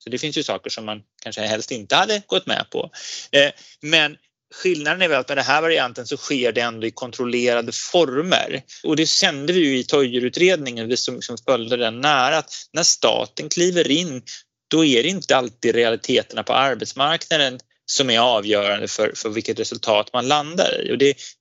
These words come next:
där är det ju alltid en, en skillnad med, med partsförhandlade regler. Sen så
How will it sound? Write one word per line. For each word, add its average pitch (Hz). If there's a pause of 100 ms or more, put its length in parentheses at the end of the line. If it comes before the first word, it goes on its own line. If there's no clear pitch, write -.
där 143
är 127
det 151
ju 156
alltid 123
en, 135
en 131
skillnad 107
med, 110
med 107
partsförhandlade 120
regler. 135 (400)
Sen 147
så 220